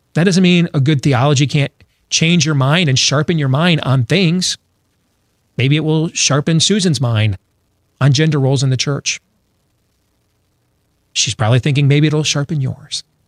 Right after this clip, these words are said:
All right? But ultimately, if Je-, if, if Susan had all the right views on complementarianism versus egalitarianism, but hadn't asked Jesus to forgive her her sins,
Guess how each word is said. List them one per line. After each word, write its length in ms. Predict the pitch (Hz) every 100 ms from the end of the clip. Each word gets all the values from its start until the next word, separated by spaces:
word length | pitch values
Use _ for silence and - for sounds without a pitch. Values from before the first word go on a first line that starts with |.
| _
All 100 | -
right? 200 | 107 214 - _ _ _ _ _ _ _ _ - - _ _
But 140 | 147 156
ultimately, 800 | 214 294 165 151 135 135 131 - _ _ _ -
if 100 | 165
Je-, 320 | 127 147 254 233
if, 120 | 180
if 160 | 202 175
Susan 420 | - 240 262 277
had 260 | 185 175 160
all 280 | 147 180
the 100 | 226
right 240 | 202 185 170
views 520 | 160 151 104 78 - _ _ _ -
on 220 | - 135
complementarianism 920 | 139 165 170 170 151 170 165 165 156 147
versus 280 | 147 139
egalitarianism, 840 | 143 143 117 113 131 104 98 78 - _ _ _ _ _ _ _ _ _ _ _ _ -
but 160 | 120
hadn't 320 | - 175 185 -
asked 400 | 143 139 127 - -
Jesus 400 | 147 143 131 -
to 100 | 123
forgive 300 | 123 131 127
her 100 | 117
her 120 | 104
sins, 440 | - 110 95 -